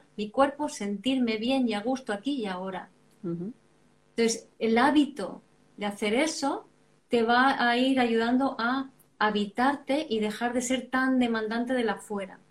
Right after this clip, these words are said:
Speaker 2: Ujú.
Speaker 1: Si no somos demandantes de la afuera, tampoco vamos a caer en el crítico. No vamos a ser responsables de nosotros mismos, que es convertirnos en el adulto.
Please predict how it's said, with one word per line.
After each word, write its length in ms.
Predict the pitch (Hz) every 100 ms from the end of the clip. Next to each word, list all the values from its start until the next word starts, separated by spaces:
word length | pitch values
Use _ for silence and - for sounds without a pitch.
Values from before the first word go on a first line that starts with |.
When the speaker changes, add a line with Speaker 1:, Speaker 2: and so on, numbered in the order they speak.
| -
Speaker 2:
Ujú. 200 | 180 180
Speaker 1:
Si 80 | 208
no 120 | 240
somos 260 | 269 269 247
demandantes 600 | 226 208 202 208 226 233
de 80 |
la 100 | 247
afuera, 260 | 247 262 269
tampoco 380 | 262 220 226 233
vamos 260 | 233 233 226
a 80 |
caer 160 | 220 220
en 100 | 233
el 140 | 214
crítico. 520 | 208 226 220 - - - _ _
No 80 | 208
vamos 160 | 214 220
a 60 |
ser 160 | 226 240
responsables 580 | 240 - 202 208 214 214
de 60 |
nosotros 400 | 214 214 214 190
mismos, 340 | 214 214 180 -
que 80 |
es 60 | 196
convertirnos 500 | 208 202 202 196 208
en 80 | 220
el 100 | 202
adulto. 520 | 190 202 208 185 -